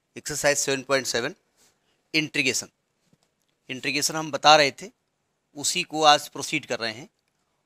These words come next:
और अच्छी बात यह है कि आज इनडेफिनिट इंटीग्रल की लास्ट एक्सरसाइज है ये, इनडेफिनिट इंटीग्रल। वैसे इसके बाद डेफिनिट इंटीग्रल आएगा,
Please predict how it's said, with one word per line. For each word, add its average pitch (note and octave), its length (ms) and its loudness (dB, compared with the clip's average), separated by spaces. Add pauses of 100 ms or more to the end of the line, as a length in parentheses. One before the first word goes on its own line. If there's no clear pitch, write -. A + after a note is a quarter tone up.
(100)
और C3 140 -2
अच्छी C3 240 -6
बात D#3+ 280 8
यह D#3 120 0
है F3 120 0
कि D#3+ 120 -4
आज D3+ 320 4 (840)
इनडेफिनिट F3+ 600 0
इंटीग्रल C#3+ 400 -2 (1120)
की D3 80 -6
लास्ट C3+ 320 4
एक्सरसाइज G2+ 340 -10
है E2 100 -16
ये, - 140 -20 (200)
इनडेफिनिट D#3 460 2
इंटीग्रल। E2 260 -18 (100)
वैसे G2+ 200 -10
इसके C#3+ 160 -10
बाद C3+ 240 0 (520)
डेफिनिट B2 220 -2
इंटीग्रल C3+ 260 -2
आएगा, B2 300 -2